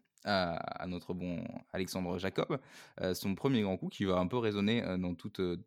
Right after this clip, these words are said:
dans toute la belle Marseille et qui va, pour le coup, <laughs> ridiculiser à fond la police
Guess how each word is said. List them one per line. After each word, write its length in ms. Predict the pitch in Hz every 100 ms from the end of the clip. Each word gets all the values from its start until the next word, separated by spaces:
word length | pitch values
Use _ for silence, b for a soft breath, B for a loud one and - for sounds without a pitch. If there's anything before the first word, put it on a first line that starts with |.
| -
dans 120 | 87
toute 200 | - -
la 120 | 87
belle 180 | 90 90
Marseille 400 | 90 - - 226 B B B
et 80 | -
qui 160 | - 113
va, 220 | 156 -
pour 180 | - 127
le 80 |
coup, 180 | 110 -
<laughs> 20 | -
ridiculiser 1120 | 101 135 160 156 - 123 120 107 - 110 - B B B -
à 120 | -
fond 240 | - 175
la 120 | 147
police 540 | 101 90 90 - -